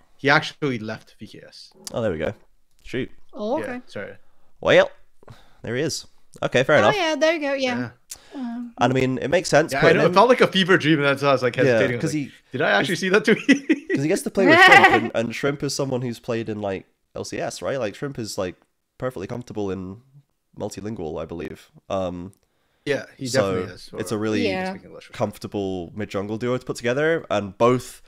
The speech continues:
Speaker 2: experienced, both, like, very highly skilled,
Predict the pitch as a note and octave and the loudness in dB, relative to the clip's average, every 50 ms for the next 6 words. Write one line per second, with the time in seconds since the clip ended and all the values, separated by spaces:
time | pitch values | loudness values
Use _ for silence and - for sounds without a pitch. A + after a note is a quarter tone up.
0 | - - - - A2 G#2 - - - G#2+ G2+ G#2 A#2 C3 C3 - - - - - | -20 -20 -10 -8 -8 -6 -6 -6 -4 -4 -2 0 -2 -2 -2 -4 -8 -12 -14 -8
1 | - - G#2 G#2 G2 - - G#2 F#2+ F2 - - _ _ - _ - A2+ G#2+ A2 | -2 0 0 0 -2 -4 -4 -2 -2 -2 -4 -8 _ _ -12 _ 2 2 2 2
2 | G#2+ G2+ G2 G2+ G2 F#2 F#2+ F#2+ F2+ E2+ - - F#2+ E2+ F#2 A2+ B2 C3 - | 2 -2 -4 -2 -2 -2 -2 -4 -6 -8 -8 -6 -4 -4 -4 -4 -6 -8 -14